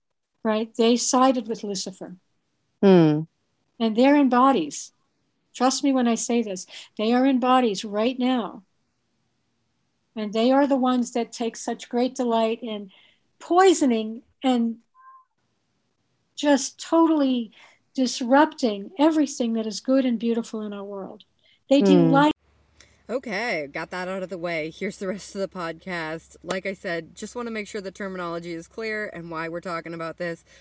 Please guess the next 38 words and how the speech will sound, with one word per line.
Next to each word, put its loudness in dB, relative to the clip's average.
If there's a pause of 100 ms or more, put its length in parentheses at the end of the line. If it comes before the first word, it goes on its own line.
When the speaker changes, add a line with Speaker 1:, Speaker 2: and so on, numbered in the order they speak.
Speaker 2:
She -14
uses -10
the -12
term -10
a -10
lot, -8
and -10
I -12
don't -12
wanna -12
turn -14
anybody -12
off, -8
but -8
also -10
it's -16
an -12
intense -10
way -10
to -12
start -8
a -14
podcast. -12
So -6 (360)
hope -8
you -6
enjoy -6
and -6
hope -10
you're -12
still -12
here. -14 (1080)
Wonderful. 6 (300)
Welcome, 6
Janice, 0
to 0
the 2
show. 2